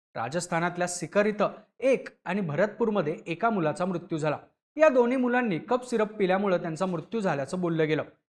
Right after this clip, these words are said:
यामुळे आणखीनच खळबळ उडाली. या घटनांमध्ये एक सेम पॅटर्न दिसत होता. खोकला आणि सर्दीसाठी लहान मुलांना दिल्या जाणाऱ्या कफ सिरपमुळं त्यांचं आरोग्य बिघडलं आणि त्यांच्या किडन्या निकामी झाल्या. हे कफ सिरप तमिळनाडूच्या कांचीपुरम इथल्या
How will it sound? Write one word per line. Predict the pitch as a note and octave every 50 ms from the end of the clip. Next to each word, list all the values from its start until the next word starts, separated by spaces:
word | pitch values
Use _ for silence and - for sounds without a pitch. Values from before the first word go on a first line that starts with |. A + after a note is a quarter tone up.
| _ -
यामुळे | A2+ B2+ C#3+ C#3+ D#3+ - -
आणखीनच | C#3 C#3 C#3+ D3 - - F#3 F#3+ G3 F#3+ F#3+
खळबळ | - F3 F3 F3 E3+ F#3 F3+
उडाली. | F3 E3+ E3+ E3 D#3 C3+ B2 - _ _ _ _ -
या | - D#4
घटनांमध्ये | C#4+ A#3+ A3 - A3 A#3 C4 C4+ C4+ C4 C4 A#3+ G3 D3+ C3 D3 - - -
एक | A#3 D4 D4 -
सेम | - - A#3 B3 C#4 D4
पॅटर्न | C#4 - A3 D#3+ - E3+ F3+ A3 G#3+
दिसत | G#3 G3 - G#3 F#3 F3
होता. | F3 D#3 C#3+ - - - _ _ - - -
खोकला | C3+ B2+ - - F#3 G3+ E3+ - - - - _ -
आणि | B3 C4+ D4+
सर्दीसाठी | D4 - - A3 G#3 G3+ G#3 C#4 B3 C#4+ B3+ A3+ C4 A#3+ G3
लहान | E3+ D3+ G3+ A3+
मुलांना | A#3 A3 G#3+ G#3 G#3 G#3 F#3 C#3+ C#3
दिल्या | D3 C#3+ D3 C#3+ F3 G3+
जाणाऱ्या | G3+ G#3 G3 G3 G3 G#3
कफ | G#3 - - F3 E3+ -
सिरपमुळं | - G3+ G3+ G3 G#3 A3 G#3+ F#3 - - - - _
त्यांचं | - A3 A#3 A3+ D#4
आरोग्य | - - - F#3 G3+ A3 A3+ G3+ F#3+ A3
बिघडलं | G3+ G3 F#3+ F3+ E3+ D#3+ D3 C3 - - _ _
आणि | - C3 C#3+
त्यांच्या | - - D#3+ D#3 D#3 F#3 F3
किडन्या | - G#3 G#3 G3 D3+ C3+ D#3+
निकामी | E3+ D#3+ - E3 D#3 D#3+ D#3+
झाल्या. | D3+ D3+ D3 D3 C3+ - _ _ _ _ _ _ -
हे | D#4 E4
कफ | - - B3 A#3+ A#3 -
सिरप | - C#4 B3+ A3 - - - - -
तमिळनाडूच्या | E3 D#3+ F#3+ A3 A#3 A#3 A3+ A3+ A#3+ A#3 - F3 B2
कांचीपुरम | B2+ - _ - F#3 E3+ E3+ E3+ E3+ - C#4 B3 B3 A#3 A3+ A3+
इथल्या | A3+ A3 A3+ B3